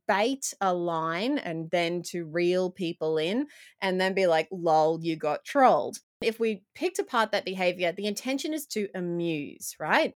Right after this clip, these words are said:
There's no real harm done, except maybe to the person's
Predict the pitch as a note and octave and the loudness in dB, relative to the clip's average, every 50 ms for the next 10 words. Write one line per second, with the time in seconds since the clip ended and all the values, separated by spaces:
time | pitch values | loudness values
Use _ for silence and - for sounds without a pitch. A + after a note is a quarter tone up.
0 | _ _ - A3+ A3+ G#3 G#3+ A3+ A#3 A#3+ A#3+ B3+ C#4 D4+ E4+ F4 F4+ F4 F4 - | _ _ 2 2 2 4 2 2 2 2 2 2 2 4 4 2 2 0 -2 -8
1 | _ - G#3+ A#3 C#4+ C#4 C#4 C4+ - A#3+ A#3 G#3+ G#3 G#3 G3+ F#3 F3+ - F3+ D#3+ | _ -6 -2 0 2 4 4 2 2 0 0 0 0 0 0 -2 -2 0 2 2
2 | D3+ G2+ - - - A#3 A3+ - D#4 C4+ G#3+ A3 G#3+ B3+ A3 G#3 - G3+ F3 F3 | 2 0 -2 -2 -2 0 2 4 4 4 4 4 2 2 2 0 -2 -2 -4 -4
3 | - G3 D#3 E3+ - F3 D#3+ - | -2 -2 -2 -2 -2 -4 -8 -8